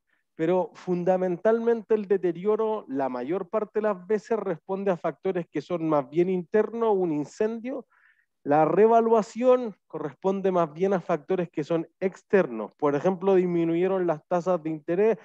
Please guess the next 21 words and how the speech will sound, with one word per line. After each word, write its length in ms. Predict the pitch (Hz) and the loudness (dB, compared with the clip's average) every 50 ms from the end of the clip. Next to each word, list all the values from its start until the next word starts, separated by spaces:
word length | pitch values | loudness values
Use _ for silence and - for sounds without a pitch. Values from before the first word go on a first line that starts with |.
| - _ _ _ _ _ | -20 _ _ _ _ _
y 100 | - 156 | 0 0
eso 220 | 180 170 196 196 185 | 2 2 2 0 0
produjo 480 | 165 160 156 151 190 202 - 202 190 | 0 -2 0 0 0 -2 0 -2 -2
que 80 | 170 175 | 0 0
el 80 | 185 175 | 0 0
activo 540 | 165 147 - _ - 196 196 202 196 185 160 | 0 -2 -4 _ -12 -8 -4 -2 -2 -2 -2
fuese 560 | - - 190 185 170 - 190 190 180 165 - _ _ _ _ _ _ _ _ _ _ _ _ _ _ _ _ _ | -2 -4 -4 -4 -4 -4 -4 -4 -4 -4 -8 _ _ _ _ _ _ _ _ _ _ _ _ _ _ _ _ _
más 280 | 139 143 160 165 156 - | -6 -4 -4 -4 -4 -6
caro, 380 | - - 131 110 110 110 - _ _ _ _ _ _ _ _ _ _ _ _ _ _ _ _ | -4 -4 -4 -4 -4 -8 -20 _ _ _ _ _ _ _ _ _ _ _ _ _ _ _ _
por 160 | - 143 143 151 | -6 -4 -4 -2
una 200 | 165 170 175 165 | 0 0 0 0
razón 300 | 160 147 - 175 165 156 | -2 -2 -4 -6 -6 -2
que 80 | 165 | -2
vamos 140 | 160 165 165 | -2 -2 -2
a 40 | 160 | -4
explicar 380 | - - 160 156 139 160 160 | -6 -6 -6 -4 -2 -2 -2
en 80 | 160 156 | -2 -2
el 120 | 156 151 | -4 -4
valor 300 | 135 143 143 147 147 143 | -2 -2 -2 -2 -4 -6
presente. 380 | - - 131 - - 95 92 _ _ _ _ _ _ _ _ _ _ _ _ _ _ _ _ _ _ _ _ _ _ _ _ _ _ _ _ | -8 -12 -14 -12 -14 -20 -20 _ _ _ _ _ _ _ _ _ _ _ _ _ _ _ _ _ _ _ _ _ _ _ _ _ _ _ _
¿Sí? 260 | - 165 196 226 - | -2 0 0 0 -2